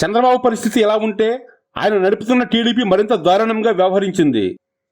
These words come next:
జగన్ పుట్టినరోజు సందర్భంగా పలు రాజకీయ నాయకులు ముఖ్యమంత్రి శుభాకాంక్షలు తెలిపిన విషయం తెలిసిందే. రాజకీయంగా జగన్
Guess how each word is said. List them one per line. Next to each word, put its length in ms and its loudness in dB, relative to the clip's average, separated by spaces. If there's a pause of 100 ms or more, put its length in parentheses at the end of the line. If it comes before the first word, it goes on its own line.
(100)
జగన్ 280 -2
పుట్టినరోజు 480 0
సందర్భంగా 460 0
పలు 260 2
రాజకీయ 340 0
నాయకులు 340 0
ముఖ్యమంత్రి 460 0
శుభాకాంక్షలు 500 -2
తెలిపిన 320 -2
విషయం 240 -2
తెలిసిందే. 640 0 (280)
రాజకీయంగా 680 -2
జగన్ 360 -2